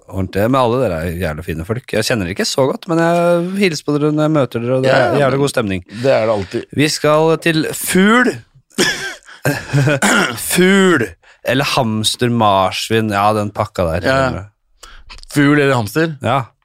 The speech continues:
Speaker 1: det kan jeg bare
Speaker 2: Å,
Speaker 1: si.
Speaker 2: ja, jeg er ikke noe som flagrer, ass, så ja. Eh, hamster.
Speaker 1: Ja, for du er ikke noe flagre, du
Speaker 2: Jeg er ikke det, ass. Jeg liker, jeg er ikke så veldig glad i dyr generelt, men hamster og marsvin og sånn er sånn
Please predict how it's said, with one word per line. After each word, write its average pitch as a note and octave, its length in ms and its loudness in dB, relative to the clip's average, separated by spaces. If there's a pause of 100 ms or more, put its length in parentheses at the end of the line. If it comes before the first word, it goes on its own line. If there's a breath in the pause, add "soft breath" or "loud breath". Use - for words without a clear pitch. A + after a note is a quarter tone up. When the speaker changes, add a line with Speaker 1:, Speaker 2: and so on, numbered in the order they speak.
(140)
Speaker 1:
det A#2 80 -6
kan C3+ 120 2
jeg A2+ 100 -2
bare G#2 160 2
Speaker 2:
Å, E3 40 4
Speaker 1:
si. F3+ 60 4
Speaker 2:
ja, D#3 80 2
jeg C3 300 0
er C3 100 0
ikke C3 200 -2
noe A#2 100 0
som C3 220 0 (180)
flagrer, A2 380 -2
ass, C3 200 -12
så A#2 140 0 (260)
ja. A#2+ 100 0 (540)
Eh, A2 240 0
hamster. A2+ 380 -4 (160)
Speaker 1:
Ja, D#3 180 0
for - 160 -6
du C#3 60 2
er B2 60 -4
ikke C#3 100 -4
noe C3+ 60 -6
flagre, F#2 400 -2 (120)
du G2 60 0
Speaker 2:
Jeg A2 80 0
er A2+ 80 -2
ikke B2+ 100 -4
det, A#2+ 140 2
ass. A#2+ 100 -8
Jeg A#2 140 0
liker, G2+ 320 -2
jeg G2 80 2
er G2+ 80 -4
ikke - 80 -10
så A2 80 -2
veldig G#2 100 -2
glad G2+ 160 0
i G2 80 -10
dyr F#2 220 -2
generelt, G2 500 -2
men G#2 220 0 (260)
hamster F#2+ 400 -2
og G2 80 -2
marsvin F#2 320 -4
og F#2+ 60 -10
sånn A2+ 100 0
er G2 80 -2
sånn F2+ 220 -8